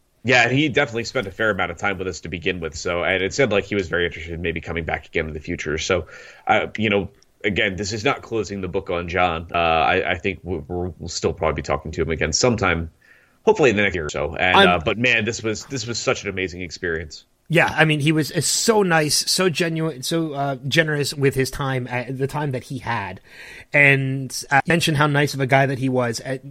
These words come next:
Speaker 2: something I've done in the numerous interviews we've done throughout the showcast,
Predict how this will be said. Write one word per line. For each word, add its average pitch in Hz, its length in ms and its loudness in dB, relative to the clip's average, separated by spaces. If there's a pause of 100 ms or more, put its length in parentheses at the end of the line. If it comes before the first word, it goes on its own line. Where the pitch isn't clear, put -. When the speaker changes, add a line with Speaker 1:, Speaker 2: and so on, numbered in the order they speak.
(200)
Speaker 2:
something 190 460 2
I've 156 180 4
done 151 240 2
in 139 100 -2
the 131 80 2
numerous 147 360 0
interviews 135 400 -2
we've 135 160 0
done 131 180 0
throughout 123 220 -2
the 110 60 -10
showcast, 113 480 -4